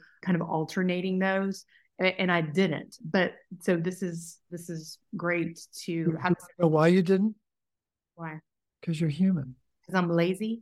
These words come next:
Speaker 1: <laughs>
Speaker 2: No, you're human. We, we're all guilty of it.
Speaker 1: Right.
Speaker 2: And we all get, we all get preoccupied. We all get stressed out. We all get distracted.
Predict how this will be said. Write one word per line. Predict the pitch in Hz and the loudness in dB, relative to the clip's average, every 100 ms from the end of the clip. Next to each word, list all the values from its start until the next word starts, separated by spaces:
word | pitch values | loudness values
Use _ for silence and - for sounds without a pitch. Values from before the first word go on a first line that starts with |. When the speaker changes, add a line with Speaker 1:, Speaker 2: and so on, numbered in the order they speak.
| - | -2
Speaker 1:
<laughs> | 247 - 180 | -2 -2 -2
Speaker 2:
No, | 285 294 135 135 | 0 2 0 -2
you're | 185 | 0
human. | 165 240 269 185 123 - | 0 -2 0 0 -2 0
We, | 202 214 | 2 4
we're | 190 226 226 | 6 4 4
all | 247 277 | 2 2
guilty | - 214 226 165 | 2 0 0 -4
of | 127 | -4
it. | 135 _ _ _ _ _ _ | -10 _ _ _ _ _ _
Speaker 1:
Right. | 147 147 | -4 2
Speaker 2:
And | |
we | 185 | 4
all | 202 240 | 6 6
get, | 202 175 - - | 6 4 0 4
we | 180 | 8
all | 190 208 | 10 10
get | 190 180 | 8 4
preoccupied. | - 151 151 - 156 156 151 143 | 2 2 2 -2 -2 0 0 0
We | 143 | 2
all | 147 156 | 4 2
get | 135 | 0
stressed | - - 135 - | -4 -2 -2 -2
out. | 160 156 156 _ _ _ - | 0 0 -2 _ _ _ 2
We | 156 | 6
all | 151 156 | 8 6
get | 147 | 4
distracted. | - 139 - 143 147 - 190 | 0 -8 -2 0 0 0 0